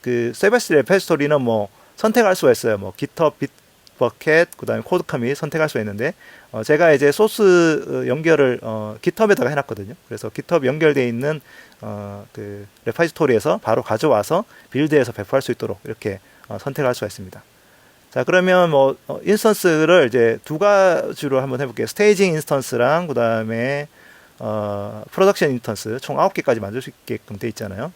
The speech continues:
네. 그러면 이제 서비스, 어, 운영하시는 분들도, 음, 쉽게 할 수 있을 것 같아요. 그리고 이제 파-, 어, 요거는 이제 파-, 파게이트용 도커 파일, 어, 생성하는 그런, 어, 세팅이 있고, 네. 그래서 스택 파일 생성하면 파이프라인 배포하고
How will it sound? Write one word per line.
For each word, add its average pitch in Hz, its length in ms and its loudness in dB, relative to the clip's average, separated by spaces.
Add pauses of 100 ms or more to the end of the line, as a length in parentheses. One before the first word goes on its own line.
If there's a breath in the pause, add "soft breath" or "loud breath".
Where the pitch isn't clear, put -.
네. 101 160 -16 (280)
그러면 110 180 -12
이제 107 200 -10 (200 soft breath)
서비스, 165 480 0 (220)
어, 110 240 -12
운영하시는 151 480 -4
분들도, 110 500 -4 (540 soft breath)
음, 101 400 -16 (220)
쉽게 - 280 -6
할 147 100 -6
수 156 100 -14
있을 - 140 -16
것 104 160 -8
같아요. 107 360 -16
그리고 127 340 -4
이제 117 240 -2 (440 soft breath)
파-, - 120 -2 (100)
어, 123 200 -4
요거는 160 280 2
이제 147 100 0
파-, - 200 -2 (120)
파게이트용 185 600 2
도커 160 200 -2
파일, 135 440 4 (140)
어, 113 200 -12
생성하는 131 520 -6 (100)
그런, 110 360 -10
어, 104 300 -18
세팅이 127 340 -10
있고, 156 340 -8 (340)
네. 98 200 -14 (520 soft breath)
그래서 123 240 -2
스택 196 220 -2
파일 175 160 2
생성하면 180 520 0
파이프라인 170 380 0
배포하고 143 640 -2